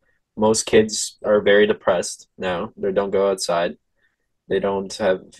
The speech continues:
any hobbies outside of TikTok or something like that. You know, I feel like we've already become too reliant on technology to the point if we have a blackout for, in a city like Toronto, I feel like that'd be a huge disaster.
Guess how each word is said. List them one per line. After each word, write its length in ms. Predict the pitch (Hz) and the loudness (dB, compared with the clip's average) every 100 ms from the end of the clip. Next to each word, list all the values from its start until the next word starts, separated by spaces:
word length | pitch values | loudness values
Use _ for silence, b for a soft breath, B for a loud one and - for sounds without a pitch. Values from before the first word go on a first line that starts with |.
| - | -6
any 120 | 104 | -6
hobbies 500 | 95 107 107 98 104 | -4 -2 -2 -6 -6
outside 280 | 101 - 95 | -8 -6 -6
of 120 | 87 | -8
TikTok 640 | - 95 - 95 101 - - - | -6 -8 -2 0 0 -2 -20 -20
or 140 | - | -16
something 380 | - - 82 87 | -14 -14 -10 -8
like 160 | 87 80 | -8 -8
that. 220 | - 80 - _ _ _ | -8 -10 -14 _ _ _
You 60 | - | -18
know, 160 | - _ b b b | -18 _ b b b
I 100 | 90 | -8
feel 180 | - 104 | -2 0
like 180 | 101 - | 0 0
we've 340 | 104 101 95 - | 0 0 -2 -8
already 340 | - 101 101 98 | 0 2 2 0
become 440 | 95 92 - 95 | -4 -6 -6 -8
too 260 | - 98 95 | -4 0 0
reliant 500 | 95 90 92 90 90 | 0 0 -2 -4 -6
on 120 | 90 | -8
technology 580 | - 92 95 90 87 90 | -10 -12 -8 -8 -8 -12
to 120 | - | -8
the 80 | 92 | -8
point 320 | - 92 90 | -6 -8 -6
if 220 | 92 - | -8 -2
we 80 | 98 | -2
have 200 | 98 95 | 0 -2
a 100 | 92 - | -2 0
blackout 520 | 101 - 101 104 - _ _ _ _ _ | 0 0 0 0 -4 _ _ _ _ _
for, 760 | - 92 90 85 87 85 87 - _ _ _ _ _ - | -6 -2 0 0 0 -2 -6 -12 _ _ _ _ _ -6
in 80 | 107 | -2
a 60 | 107 - | 0 2
city 240 | 110 110 | 2 2
like 200 | 104 95 | 0 -2
Toronto, 640 | - 92 92 92 107 107 107 | 0 -2 -2 -2 0 0 -2
I 100 | - | -10
feel 200 | 92 98 | -6 -4
like 220 | 92 95 | -4 -6
that'd 260 | - 95 92 | -2 -2 0
be 100 | 95 | -4
a 120 | 90 95 | -4 -6
huge 260 | 90 - | -8 -6
disaster. 640 | 90 87 - - - - | -8 -6 -6 -6 -12 -18